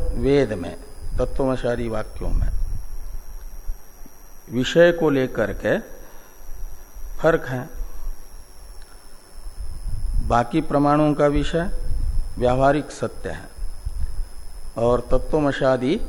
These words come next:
वेदांत वाक्यों का विषय पारमार्थिक सत्य है, इसलिए उन्हें तत्वावेदक प्रमाण कहा जाता है।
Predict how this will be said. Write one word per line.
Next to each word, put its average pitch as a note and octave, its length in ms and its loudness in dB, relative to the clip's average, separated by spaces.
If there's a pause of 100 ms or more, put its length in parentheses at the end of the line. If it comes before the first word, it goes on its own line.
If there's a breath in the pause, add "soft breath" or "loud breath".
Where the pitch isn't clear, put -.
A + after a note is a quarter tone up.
(220)
वेदांत C3+ 500 0
वाक्यों B2 480 -2
का B2+ 220 -2
विषय A#2+ 480 -4 (960)
पारमार्थिक B2+ 600 0
सत्य - 360 -6
है, A2 160 -6 (600)
इसलिए D3+ 300 2 (140)
उन्हें B2 260 0 (120)
तत्वावेदक C3+ 800 2
प्रमाण A2 340 2
कहा - 260 -6
जाता - 320 -6
है। - 200 -16